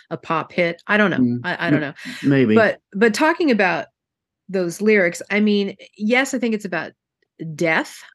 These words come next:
Speaker 1: Um, maybe it's about suicide. Um, certainly it's infamously known, um, as being about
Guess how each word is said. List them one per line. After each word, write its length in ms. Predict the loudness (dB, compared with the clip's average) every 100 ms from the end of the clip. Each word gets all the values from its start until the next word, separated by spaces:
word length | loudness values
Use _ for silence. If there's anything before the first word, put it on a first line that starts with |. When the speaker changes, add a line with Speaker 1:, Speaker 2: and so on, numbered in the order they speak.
| -8
Speaker 1:
Um, 480 | -6 -4 -6 -6
maybe 340 | -4 -4 -2 -4
it's 140 | -6
about 300 | -6 -8 -8
suicide. 600 | -8 -8 -8 -8 -10 -12 -16 _ _ _ -10
Um, 380 | -6 -6 -6 -10 -12
certainly 480 | -4 -2 0 -2
it's 220 | -2 -4 -4
infamously 880 | 0 2 0 -2 -2 -4 -4 -4 -2
known, 540 | -4 -4 -4 -6 -6 -8
um, 380 | -10 -10 -10 -10
as 240 | -8 -8
being 260 | -6 -6 -4
about 420 | -4 -2 -4 -6